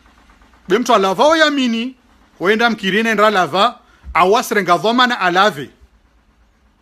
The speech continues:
Be mwanadamu kajo ulavwa. Ile kufra. Ile risikufuru. Waso Komoro, ramo lava binadamu. Vavo simtafadhalin.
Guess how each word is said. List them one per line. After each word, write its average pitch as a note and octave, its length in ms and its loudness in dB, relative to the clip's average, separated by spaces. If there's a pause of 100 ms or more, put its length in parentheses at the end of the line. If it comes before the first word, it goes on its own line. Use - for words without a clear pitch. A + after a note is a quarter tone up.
(180)
Be F#3 100 0
mwanadamu G#3+ 400 -2
kajo D3 220 -6
ulavwa. C#3 360 -6 (540)
Ile G#3+ 160 0
kufra. A3 380 -6 (3500)
Ile B3 500 -2 (220)
risikufuru. G3+ 800 -4 (880)
Waso F3+ 260 -2
Komoro, D3 340 -4
ramo A3 200 -2
lava E3 220 -2
binadamu. C3+ 440 -8 (2750)
Vavo B3 400 -2
simtafadhalin. G3 880 -2